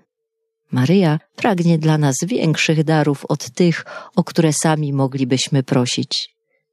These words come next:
Miłość matki jest wdzięczna. Jeśli serce Maryi jest dobre dla wszystkich, nawet dla niewdzięcznych i niedbałych, którzy niewiele się troszczą o jej miłość i jej pomoc,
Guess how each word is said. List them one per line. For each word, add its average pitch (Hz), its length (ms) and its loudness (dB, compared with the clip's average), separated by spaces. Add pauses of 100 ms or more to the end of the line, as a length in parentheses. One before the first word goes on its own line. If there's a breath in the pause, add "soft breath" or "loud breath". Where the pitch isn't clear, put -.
(460)
Miłość 180 520 4
matki 160 540 -2 (480)
jest 156 320 0
wdzięczna. 131 720 -2 (720)
Jeśli 151 280 0
serce 226 400 -2
Maryi 143 460 2
jest 135 260 -2
dobre 165 340 0
dla 135 140 -4
wszystkich, - 840 -6
nawet 131 280 0
dla 127 200 0
niewdzięcznych 135 1040 -2
i 175 60 4
niedbałych, 127 720 0 (280 loud breath)
którzy 160 340 2
niewiele 160 380 0
się - 140 -6
troszczą 151 480 -2
o - 60 -2
jej 147 240 2
miłość 175 580 2
i 160 80 0
jej 143 140 2
pomoc, 165 460 0